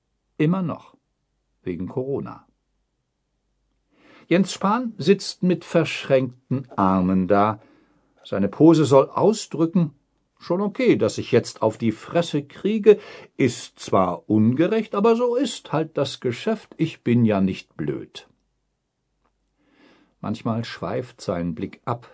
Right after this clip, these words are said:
zur imposanten Glasfront. Dann scheint er etwas sehnsüchtig durch die großen Fenster zu blinzeln. Auf den Straßen ist der Frühling schon spürbar.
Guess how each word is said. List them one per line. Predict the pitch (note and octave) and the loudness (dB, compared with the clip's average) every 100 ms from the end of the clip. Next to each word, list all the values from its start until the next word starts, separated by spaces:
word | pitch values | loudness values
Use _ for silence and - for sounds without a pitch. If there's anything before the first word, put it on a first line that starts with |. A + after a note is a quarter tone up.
| _ | _
zur | - - D#2+ | -14 -10 -8
imposanten | F#2 - F#2+ F#2 F2 - F#2+ | -10 -10 -6 -4 -4 -4 -4
Glasfront. | G#2 G#2+ A2 - A2 A2 - _ _ _ _ _ _ - | -2 -2 -6 -6 -4 -4 -8 _ _ _ _ _ _ -2
Dann | A#2 C#3+ E3 _ _ _ _ | 0 0 -4 _ _ _ _
scheint | - B2+ D3 - | -6 -4 -4 -2
er | D3+ | -2
etwas | D3+ F#3 E3 | -2 -2 -2
sehnsüchtig | - C3+ C3 A2+ G#2+ A#2 A2+ A#2+ - | -2 0 4 4 2 -2 -4 -10 -6
durch | A2 - | -6 -4
die | A#2 | -6
großen | G#2 G2+ F#2+ - A#2 | -2 0 -2 -2 -4
Fenster | - - D2 - - F#2 | -2 -4 -4 -10 -12 -12
zu | - G#2+ | -8 -6
blinzeln. | G2 F2 - - - - _ _ _ _ _ _ _ _ _ _ _ | -4 -4 -6 -12 -18 -18 _ _ _ _ _ _ _ _ _ _ _
Auf | - | -14
den | - F#2 | -12 -14
Straßen | - - E2+ A2+ - | -12 -12 -10 -10 -10
ist | G2+ - | -12 -4
der | G2 | -4
Frühling | - - A#2+ A2+ G#2+ G#2 G2 _ _ _ | -4 -4 2 4 2 0 -4 _ _ _
schon | - - A#2 | -20 -12 -10
spürbar. | A#2+ - - - A#2 - - - | -10 -16 -8 -8 -8 -12 -16 -20